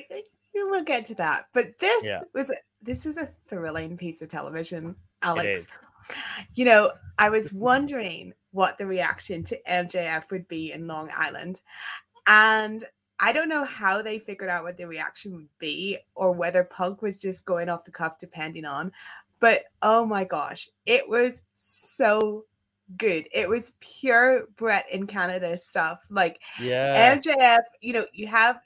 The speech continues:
Speaker 1: they play M J F's music. Everyone freaking loves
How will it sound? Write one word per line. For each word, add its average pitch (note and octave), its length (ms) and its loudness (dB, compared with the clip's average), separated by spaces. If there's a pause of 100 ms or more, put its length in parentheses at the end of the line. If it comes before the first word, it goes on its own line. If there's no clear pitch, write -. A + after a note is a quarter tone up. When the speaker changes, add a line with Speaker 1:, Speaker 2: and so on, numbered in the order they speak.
Speaker 1:
they A3+ 140 -4
play C4 320 2
M C4+ 140 -2
J C4 80 -4
F's A#3 240 -2
music. F#3+ 420 -8 (180)
Everyone C4 720 2
freaking B3+ 600 -6
loves G#3 320 -4